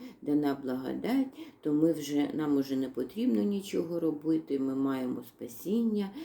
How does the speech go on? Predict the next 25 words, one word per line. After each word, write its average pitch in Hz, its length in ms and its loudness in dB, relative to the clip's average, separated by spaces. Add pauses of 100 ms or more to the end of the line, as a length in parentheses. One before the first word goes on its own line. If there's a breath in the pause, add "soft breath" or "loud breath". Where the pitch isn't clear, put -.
(300 loud breath)
і 143 100 4
ми 139 140 6
можемо 135 500 2
робити 139 540 -4 (260 loud breath)
все, 147 260 0
що 143 320 -4
завгодно. 127 640 -2 (100)
Але 135 380 0
це 143 220 -8
не 127 300 0
пр-, - 220 -12 (100)
неправда. 139 720 -6 (500 loud breath)
Е, 123 160 6 (120)
і 139 120 4
те, 151 240 2
що 143 200 -2
благодать 139 720 2 (200 loud breath)
не 139 140 6
можна 139 600 6 (240 loud breath)
загубити, 131 720 -2
благодать 131 640 -2
можна 170 440 -2
загубити. 127 880 0 (540 loud breath)
І 131 160 0
нам, 147 300 4